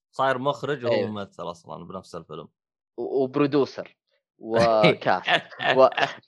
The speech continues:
Speaker 2: أنت، على هذه النقطة اللي أبغى أقولها، في الأخير أنت قاعد تشوف اسمه مرة، مرتين، ثلاثة، أربعة، ما تذكرت غير خوينا أبو، أبو كجم، عارف اللي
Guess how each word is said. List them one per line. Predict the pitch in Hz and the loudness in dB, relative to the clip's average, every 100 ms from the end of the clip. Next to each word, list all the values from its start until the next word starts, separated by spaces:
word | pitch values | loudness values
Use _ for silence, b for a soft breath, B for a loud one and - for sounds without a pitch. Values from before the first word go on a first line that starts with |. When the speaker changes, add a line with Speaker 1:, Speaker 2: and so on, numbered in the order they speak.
| 147 | 4
Speaker 2:
أنت، | - - | 4 8
على | 175 190 | 10 12
هذه | 262 247 | 10 8
النقطة | 233 262 226 | 8 8 8
اللي | 196 196 | 10 10
أبغى | 202 185 | 10 6
أقولها، | 175 226 180 143 | 8 8 8 6
في | 135 175 | 6 6
الأخير | 160 160 240 254 202 | 6 4 0 4 6
أنت | 208 185 160 | 6 4 4
قاعد | 160 156 | 4 4
تشوف | 151 214 214 | -2 -2 -2
اسمه | 214 160 139 | -2 -2 2
مرة، | 160 151 139 | 4 6 4
مرتين، | 131 143 170 165 | 4 4 4 4
ثلاثة، | 139 127 156 160 131 | 4 2 4 4 2
أربعة، | 160 151 | 2 0
ما | 147 165 | 0 0
تذكرت | 160 175 175 156 | 2 2 0 0
غير | 156 | -4
خوينا | - 160 156 143 127 123 107 104 113 92 101 | -2 0 2 2 2 2 -2 -6 -6 -6 -8
أبو، | 110 92 113 | -10 -10 -12
أبو | 113 - | -14 -2
كجم، | 135 104 95 104 | -2 0 -4 0
عارف | 120 135 143 | 2 4 2
اللي | 127 131 | 0 -2